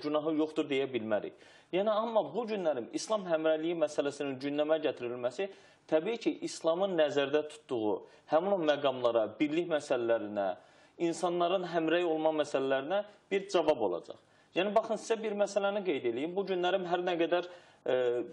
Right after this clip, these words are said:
dinlərin adlarından biz bəhs eləsək də, məsələn, müxtəlif dinləri götürsək,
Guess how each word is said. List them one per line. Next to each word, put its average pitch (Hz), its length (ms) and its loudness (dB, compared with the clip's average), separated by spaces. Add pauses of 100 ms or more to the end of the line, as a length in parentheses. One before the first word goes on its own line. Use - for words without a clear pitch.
(160)
dinlərin 170 520 2
adlarından 160 560 2
biz 147 240 -2
bəhs 147 320 2
eləsək 139 440 0
də, 127 200 4
məsələn, 147 300 -2
müxtəlif 160 400 0
dinləri 147 340 -2
götürsək, 151 560 -4